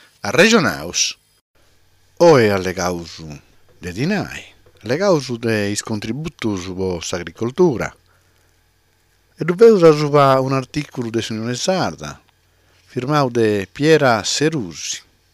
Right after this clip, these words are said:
Su titolo narra Fundus Agricolos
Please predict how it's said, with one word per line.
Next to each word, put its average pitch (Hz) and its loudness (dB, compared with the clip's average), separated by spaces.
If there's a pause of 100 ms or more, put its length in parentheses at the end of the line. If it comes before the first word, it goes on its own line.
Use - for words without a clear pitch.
(1160)
Su - -14
titolo 190 -4
narra 151 0 (120)
Fundus 170 -2 (280)
Agricolos 120 -2